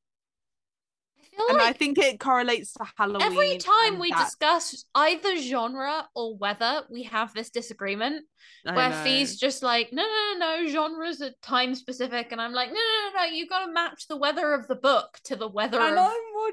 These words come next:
Speaker 3: just like, I just go with what I feel like I need to read at this specific moment.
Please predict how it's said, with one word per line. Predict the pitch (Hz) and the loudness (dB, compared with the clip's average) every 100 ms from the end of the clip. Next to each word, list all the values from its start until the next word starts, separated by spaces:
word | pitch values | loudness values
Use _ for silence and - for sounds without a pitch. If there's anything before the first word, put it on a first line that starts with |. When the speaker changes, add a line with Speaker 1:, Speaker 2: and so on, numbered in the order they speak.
| 427 | -4
Speaker 3:
just | 359 381 - | -4 -4 -6
like, | 311 311 285 262 _ - - - | -8 -8 -8 -10 _ -20 -16 -2
I | 302 | 0
just | 240 311 - | 0 -2 -4
go | - 294 311 | 0 2 4
with | 294 262 | 2 0
what | 277 269 | 0 2
I | 262 | 0
feel | - 294 269 | 0 0 2
like | 254 247 | 2 0
I | 247 | -4
need | 240 240 247 | -4 -8 -8
to | 254 | -8
read | 240 254 247 | -8 -8 -8
at | 233 | -8
this | 233 247 | -8 -8
specific | - 262 - 262 254 220 | -6 -8 -4 -6 -4 -6
moment. | 247 233 233 214 220 208 | -6 -8 -8 -10 -12 -16